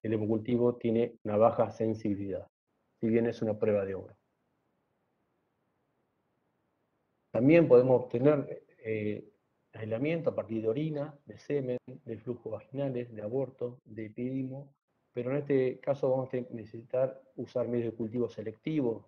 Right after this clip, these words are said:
dado la contaminación que podemos llegar a arrastrar a través de, de orina o de semen, ¿m? o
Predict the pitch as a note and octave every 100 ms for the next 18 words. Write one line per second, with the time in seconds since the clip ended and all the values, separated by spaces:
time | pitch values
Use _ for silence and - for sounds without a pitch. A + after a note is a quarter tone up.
0 | _ - G#2+ A2 A2 G#2+ G2+ - - _
1 | - G2+ G#2 G#2+ G#2+ A2 A2+ - C#3+ B2+
2 | G#2+ A2 A2 A#2+ - A#2 A2+ A2+ A2 -
3 | B2+ B2+ - _ _ G2+ - G#2+ A2 A2
4 | A2 G#2+ G#2 - - A2 A2 A2 C3 C3
5 | C3 C3+ - _ _ - A2 G#2+ C#3 B2+
6 | B2+ B2+ C3 - _ _ B2 B2 _ B2
7 | B2 A#2+